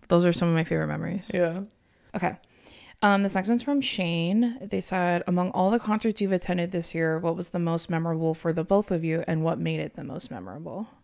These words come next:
Speaker 1: I was gonna say Beyonce. That was, that's like, I mean, I've already seen Beyonce live once.
Speaker 2: I haven't, so it's easily Beyonce.
Speaker 1: Yeah, but, um,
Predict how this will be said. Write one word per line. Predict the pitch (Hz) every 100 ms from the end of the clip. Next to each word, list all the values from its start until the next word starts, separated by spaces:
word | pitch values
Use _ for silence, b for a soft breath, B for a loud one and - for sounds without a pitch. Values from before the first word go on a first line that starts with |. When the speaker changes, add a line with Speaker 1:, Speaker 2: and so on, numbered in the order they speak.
| _ -
Speaker 1:
I | 226
was | 247
gonna | 226 196
say |
Beyonce. | 180 156 165 151
That | 165
was, | 175 180 -
that's | 214 214
like, | 247 -
I |
mean, | 208 226
I've | 220
already | 262
seen | - 196 190
Beyonce | 196 196
live | 180 170
once. | 160 151 175 220 -
Speaker 2:
I | - 190
haven't, | 185 170 165 165
so | -
it's | 185 185
easily | 202 175 180
Beyonce. | 170 170 170 170 180
Speaker 1:
Yeah, | 208 185 151 202 -
but, | 202 202 185 -
um, | 180 170 151 -